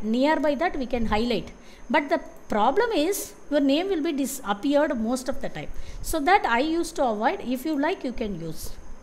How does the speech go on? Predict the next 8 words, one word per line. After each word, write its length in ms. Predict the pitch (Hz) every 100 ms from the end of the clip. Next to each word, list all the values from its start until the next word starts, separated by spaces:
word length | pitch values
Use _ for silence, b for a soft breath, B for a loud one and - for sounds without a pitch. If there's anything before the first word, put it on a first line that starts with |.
| -
I, 140 | 208 202
instead, 680 | 226 311 - - 220 185 403 B B B - -
always 420 | 208 269 302 359
we 80 | 285
can 220 | - 233
prefer 580 | - 208 - 233 202 349 - - - - - - - - - -
within 540 | 185 214 269 349 403 370
this 360 | 381 - -